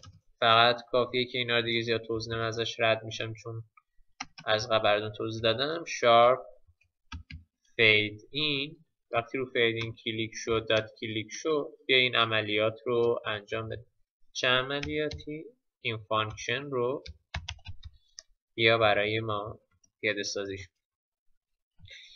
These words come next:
فانکشنمون هم این هستش که بیا تصویرمون رو انتخاب بکن،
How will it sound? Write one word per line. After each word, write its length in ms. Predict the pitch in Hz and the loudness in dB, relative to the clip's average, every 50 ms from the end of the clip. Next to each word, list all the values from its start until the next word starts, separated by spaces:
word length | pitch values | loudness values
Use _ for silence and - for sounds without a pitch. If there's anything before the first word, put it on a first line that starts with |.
| - - - - - _ _ _ _ _ | -20 -20 -20 -20 -20 _ _ _ _ _
فانکشنمون 680 | 127 123 120 120 120 - 135 131 131 131 127 127 127 127 | 4 4 4 4 0 -2 -2 -2 0 -2 -2 0 0 0
هم 120 | 123 123 | 0 0
این 220 | 123 127 123 135 | 0 -2 -4 -2
هستش 500 | 139 139 135 - - - 139 135 - - | -2 -2 -2 -2 -2 -2 -2 -4 -4 -2
که 320 | - 147 143 143 143 143 143 - | 0 2 2 4 2 0 0 -2
بیا 520 | 123 120 123 120 127 135 147 156 - - - _ _ _ - _ _ _ _ _ - - _ _ - - - - | 0 2 4 4 4 4 2 0 -2 -8 -16 _ _ _ -20 _ _ _ _ _ -20 -20 _ _ -20 -20 -2 2
تصویرمون 720 | 127 120 117 110 107 - 127 131 131 131 123 117 113 110 107 | 4 4 4 4 2 -2 -2 2 2 2 2 2 0 -2 -2
رو 100 | 107 104 | -2 -2
انتخاب 520 | 101 101 95 - 107 - - 147 165 175 175 | -2 -4 -2 -4 -4 0 2 2 2 2 0
بکن، 460 | 160 143 - - 131 139 156 190 214 | -2 -2 0 -2 -4 -4 -6 -8 -12